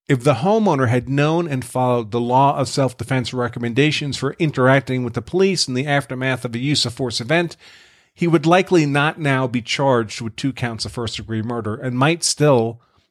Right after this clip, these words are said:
have a viable legal defense. Second, when the officers arrived in response to the homeowner's nine one one call reporting the shooting,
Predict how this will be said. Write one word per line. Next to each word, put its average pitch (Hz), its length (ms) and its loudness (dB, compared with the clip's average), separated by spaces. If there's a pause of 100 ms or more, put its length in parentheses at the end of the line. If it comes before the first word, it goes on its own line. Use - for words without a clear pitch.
have 127 120 -2
a 120 80 2
viable 120 580 0
legal 127 240 -2
defense. 87 520 -14 (1040)
Second, 135 680 -2
when 135 160 0
the 147 100 2
officers 175 600 0
arrived 147 640 2
in 135 100 -4
response 170 540 -2
to 135 80 -10
the 120 100 -2
homeowner's 135 520 -2
nine 127 220 -2
one 123 200 -6
one 175 200 -4
call 123 280 0
reporting 131 540 0
the 120 60 -2
shooting, 147 460 0